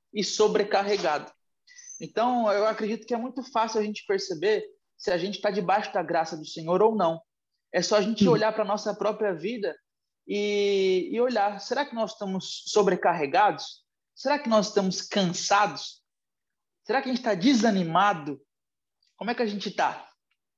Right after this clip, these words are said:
Speaker 1: Aí Jesus, se você tá nessa, nessa, nessa fase, né, né, né, nesse lugar,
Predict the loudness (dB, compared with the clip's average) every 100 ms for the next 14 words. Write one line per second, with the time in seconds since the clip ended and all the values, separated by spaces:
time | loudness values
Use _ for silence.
0 | _ -4 -2 0 0 0 0 -2 -2 -6
1 | -6 -4 -4 -4 -2 -4 -2 -2 -2 -2
2 | -6 -6 -6 -4 -6 -14 _ _ -14 -6
3 | -8 2 6 6 4 -2 -6 -8 -6 -6
4 | -8 -14 -18 -20 _ 0 2 4 4 4
5 | 6 4 2